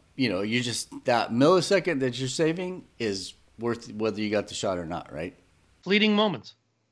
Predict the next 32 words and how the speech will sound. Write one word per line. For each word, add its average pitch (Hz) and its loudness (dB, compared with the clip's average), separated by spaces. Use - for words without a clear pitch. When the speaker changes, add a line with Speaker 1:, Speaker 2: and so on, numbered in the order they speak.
Speaker 2:
That, 185 -2
that's 165 -6
what 175 -10
I - -12
tell 190 0
everybody, 143 -2
fleeting 170 0
moments. 156 0
You 160 2
know, 175 8
a - 8
lot 185 6
of 190 -4
people 175 0
sit 185 -4
there 170 2
and 160 -2
they'll 156 -2
try 170 0
and 160 0
do 170 -4
everything. 156 -4
I, 196 -2
I 185 0
say 202 0
you 185 2
can 180 0
either 202 2
be 185 2
proactive 190 2
or 151 -2
reactive, 143 -2